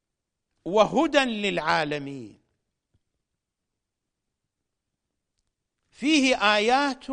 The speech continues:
بينات"، فيه آيات بينات.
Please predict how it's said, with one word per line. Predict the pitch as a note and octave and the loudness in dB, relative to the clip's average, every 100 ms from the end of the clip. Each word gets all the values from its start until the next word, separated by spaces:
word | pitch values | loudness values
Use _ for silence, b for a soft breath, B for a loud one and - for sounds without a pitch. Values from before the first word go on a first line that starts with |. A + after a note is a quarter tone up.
| C4+ | -6
بينات"، | B3 G3+ F#3+ F3+ E3 F3 G#3 A3 D3 - _ _ _ _ _ _ _ _ _ _ _ _ _ _ _ _ _ _ _ _ | -8 -6 -6 -6 -8 -6 -6 -6 -10 -20 _ _ _ _ _ _ _ _ _ _ _ _ _ _ _ _ _ _ _ _
فيه | F3+ G3 F#3+ E3+ E3 | -10 -6 -6 -4 -2
آيات | D#3+ F#3 G3 - | 0 -2 -4 -10
بينات. | F3+ E3 D3 C#3 C3+ D#3 F3 B2 - | -12 -8 -8 -8 -8 -8 -8 -10 -20